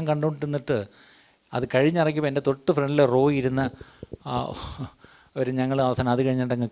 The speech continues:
കെട്ടിപ്പിടിച്ചു. കാരണം ഞങ്ങൾക്ക് ഒരു പിണക്കം ഉണ്ടായിരുന്നു, അതുകൊണ്ട് തന്നെ. അത് ഞാൻ ചിന്തിക്കുകയായിരുന്നു, ആ ഒരൊറ്റ മൂവി ഒത്തിരി ഐസ് അങ്ങ് മെൽറ്റ് ചെയ്തു,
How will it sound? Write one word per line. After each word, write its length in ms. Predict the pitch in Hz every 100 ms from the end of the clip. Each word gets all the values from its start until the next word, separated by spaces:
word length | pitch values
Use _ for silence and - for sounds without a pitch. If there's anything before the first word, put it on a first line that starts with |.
| -
കെട്ടിപ്പിടിച്ചു. 840 | - 165 - _ - 113 104 - - - - _ _ _ _ _ _ -
കാരണം 220 | - 151
ഞങ്ങൾക്ക് 280 | 160 160 165
ഒരു 80 | 151
പിണക്കം 260 | 139 139 135
ഉണ്ടായിരുന്നു, 360 | 120 120 92 101
അതുകൊണ്ട് 260 | 110 110 104
തന്നെ. 200 | 85 - - - - - _ _ _ _ _ - _ - _ _ _
അത് 120 | - 170
ഞാൻ 100 | 180
ചിന്തിക്കുകയായിരുന്നു, 500 | 165 160 147 123 120
ആ 60 | 143
ഒരൊറ്റ 320 | 151 151 - 170
മൂവി 360 | 135 147 151 101 101 _ _ -
ഒത്തിരി 440 | 123 - - 220 156
ഐസ് 220 | 147 135
അങ്ങ് 140 | 120 113
മെൽറ്റ് 300 | 104 - 95
ചെയ്തു, 200 | 90